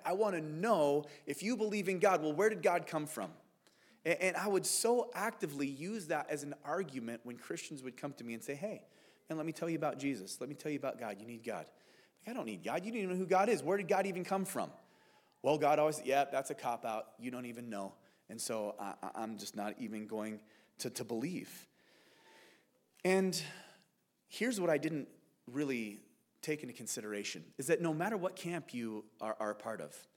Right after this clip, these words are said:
i-, i-, if you're a, a, a Christian this morning, or if you believe in science and evolution, we all have to come to that place to what was in the beginning. I-, if you believe in evolution this morning, you have to get back to the place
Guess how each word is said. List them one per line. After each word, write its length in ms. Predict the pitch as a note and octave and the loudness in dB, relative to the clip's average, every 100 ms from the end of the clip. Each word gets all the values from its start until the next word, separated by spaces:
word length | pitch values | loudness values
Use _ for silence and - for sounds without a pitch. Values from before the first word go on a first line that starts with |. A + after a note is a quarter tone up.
| _ _ _ - | _ _ _ -6
i-, 40 | |
i-, 20 | |
if 400 | D3 D3+ - C3+ | -4 -2 -4 -4
you're 140 | B2+ A#2+ | -2 0
a, 40 | |
a, 1000 | - A#2 G#2+ E2+ - A#1+ C#2+ - A#1 G#2 | -2 -2 -4 -4 -4 -6 -6 -8 -6 -6
a 20 | |
Christian 500 | - - D#3 - B3 B3 - - - | -4 -2 -2 -2 -4 -6 -14 -20 -10
this 160 | C3 | -4
morning, 260 | D3 E3 G#3 | 0 2 2
or 180 | E3 E3+ | 4 4
if 300 | D#3+ D#3+ - | 4 0 -2
you 220 | E3 E3 - - _ | 0 0 -2 -20 _
believe 420 | D3 D3 E3 D#3+ - | 2 2 2 0 -2
in 100 | D3 | -2
science 420 | - D3 D3+ D3 | 0 0 -2 -2
and 100 | - | -2
evolution, 480 | C3 C3+ D#3+ - F2+ - - - | -2 0 -2 -2 -8 -14 -20 -4
we 220 | C#3 G3 | -2 0
all 320 | G3+ F3 A3 | 4 4 4
have 200 | F#3+ E3+ | 2 -4
to 80 | E3 | -4
come 180 | E3 D#3 | -4 -4
to 80 | C#3 | 0
that 180 | C3+ - | -2 0
place 280 | - E3 C#3+ | 0 0 0
to 120 | C3 | -2
what 240 | A#2 D3 | 2 2
was 200 | D3 A#2+ | 2 -2
in 40 | A#2+ | -4
the 80 | |
beginning. 400 | A2 A2+ A#2 F#2+ D#2 _ - _ | -6 -4 -4 -4 -8 _ -20 _
I-, 40 | C#3+ | 0
if 240 | E3+ D3+ | 2 0
you 100 | F#3 | 0
believe 360 | E3+ F3+ A3+ A3+ | 0 0 0 -4
in 80 | C#3+ | -6
evolution 440 | A#2+ A2 G#2+ A2 | -6 -6 -6 -8
this 160 | A2 - | -10 -6
morning, 180 | C#3 | -4
you 80 | D#3+ | -2
have 200 | D#3+ F3+ | -2 -4
to 60 | E3+ | -6
get 400 | C#3 G3 C3+ - | 2 2 2 2
back 320 | E3 A3 A3+ | 4 4 0
to 80 | F#3 | -2
the 100 | D3+ | -2
place 400 | - A#3 F#3+ - | 2 4 4 2